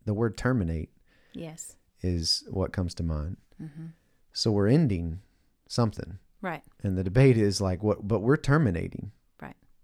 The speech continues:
Speaker 1: I mean, there's no, you know, and I don't know how that got, which I love how,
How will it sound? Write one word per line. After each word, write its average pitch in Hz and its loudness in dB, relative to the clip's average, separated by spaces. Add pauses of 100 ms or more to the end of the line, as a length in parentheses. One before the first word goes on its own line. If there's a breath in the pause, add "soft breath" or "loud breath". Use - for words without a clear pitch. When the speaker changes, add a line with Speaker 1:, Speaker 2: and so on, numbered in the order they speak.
(440)
Speaker 1:
I 107 2
mean, 107 2
there's 98 2
no, 101 -2
you 117 0
know, 92 0
and 92 0
I 107 2
don't 107 2
know 101 2
how 104 4
that 101 0
got, 98 0 (760 soft breath)
which 113 2
I 104 8
love 113 4
how, 95 2